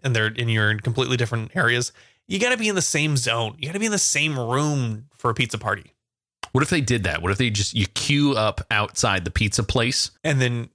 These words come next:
Speaker 1: split up the pizza.
Speaker 2: You have, you have an ad hoc thirty minute party with those people,
Speaker 1: You
Speaker 2: slices only.
Speaker 1: You would call the place pizza party for sure.
Speaker 2: It's called, it's pizza party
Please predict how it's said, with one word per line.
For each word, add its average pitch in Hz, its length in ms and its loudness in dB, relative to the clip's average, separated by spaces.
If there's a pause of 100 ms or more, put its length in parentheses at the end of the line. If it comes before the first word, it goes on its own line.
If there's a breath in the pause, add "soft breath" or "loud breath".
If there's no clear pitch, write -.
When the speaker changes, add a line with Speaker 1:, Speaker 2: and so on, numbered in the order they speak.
(120)
Speaker 1:
split - 440 2
up 123 80 -4
the 123 100 -2
pizza. 120 460 0
Speaker 2:
You 113 100 4
have, 104 400 2
you 110 140 2
have 110 120 2
an 104 140 -2
ad 113 200 2
hoc 101 340 2
thirty 120 340 0
minute 107 300 0
party 117 460 0 (560)
with 107 260 2
those 107 220 2
people, 156 500 -2 (640)
Speaker 1:
You 107 100 6
Speaker 2:
slices 101 320 2
only. 113 340 4
Speaker 1:
You 185 140 4
would 240 140 -4
call 190 240 2
the 147 100 -4
place 147 280 0
pizza - 280 -4
party - 320 -6 (500)
for 139 100 4
sure. - 160 4
Speaker 2:
It's - 100 -2
called, 135 320 0 (100)
it's 117 200 0
pizza 143 400 0
party 120 520 2